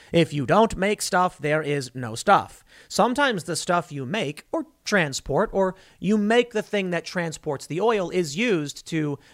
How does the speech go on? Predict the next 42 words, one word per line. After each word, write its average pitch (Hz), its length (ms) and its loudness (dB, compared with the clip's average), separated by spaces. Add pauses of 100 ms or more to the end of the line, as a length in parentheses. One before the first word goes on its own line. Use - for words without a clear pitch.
bring 202 360 2
the 262 80 2
fuel 175 500 0
to 160 220 -6
the 151 80 -4
production 165 520 -2
lines 123 460 -6 (400)
to 170 60 0
make 131 160 -4
more 139 140 -4
stuff. - 400 -2 (840)
I'm 220 80 -6
not 277 80 4
a 285 40 0
big 240 120 2
fan 160 160 -2
of 160 60 -6
stuff. 170 400 -4 (580)
I'm 104 120 0
not. 135 280 0 (460)
I've 165 120 0
always 185 160 4
been 165 100 -2
particularly 165 500 -2
minimalist. 160 440 -2
That's 147 180 -6
why 151 100 0
I'm 139 100 -4
always 135 220 -2
like, 127 140 -2
I'll 131 80 -2
be 123 100 -6
happy 123 300 -4
in 117 80 -6
a - 20 -8
van 117 220 -4
down 117 160 -2
by 113 80 -4
the 104 80 -8
river 113 160 -4
just 107 180 -10
fishing. 135 380 -8